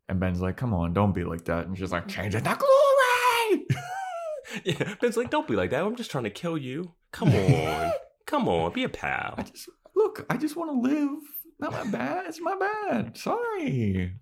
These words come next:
Speaker 1: But, you know.
Speaker 2: Yeah.
Speaker 1: And then so eventually Ben turns into Glory, and Glory's like, "What's your problem with Ben?" And she's like, "He's a monster. At least you're upfront about being a monster.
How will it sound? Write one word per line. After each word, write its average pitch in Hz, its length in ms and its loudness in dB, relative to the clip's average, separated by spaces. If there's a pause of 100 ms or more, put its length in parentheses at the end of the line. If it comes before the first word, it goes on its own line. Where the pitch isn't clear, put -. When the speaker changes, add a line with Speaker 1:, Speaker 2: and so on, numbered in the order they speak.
Speaker 1:
But, 403 220 -10
you 381 80 -10
know. 415 300 -6 (240)
Speaker 2:
Yeah. 76 340 -4
Speaker 1:
And 104 120 2
then 98 140 4
so 95 360 2
eventually 87 360 0
Ben 87 220 0
turns 85 280 -2
into 90 140 -2
Glory, 85 520 -4
and 85 100 -2
Glory's 82 360 -2
like, 90 160 -2
"What's 101 160 -6
your - 60 -20
problem 123 300 2
with 87 100 -4
Ben?" 104 300 0
And - 140 -8
she's 98 180 -2
like, 90 220 -4 (280)
"He's 113 220 4
a 92 100 2
monster. 90 1080 4 (280)
At 95 200 2
least 123 280 2
you're 110 220 6
upfront 107 580 4
about 87 300 4
being 90 260 4
a 87 80 2
monster. 85 680 2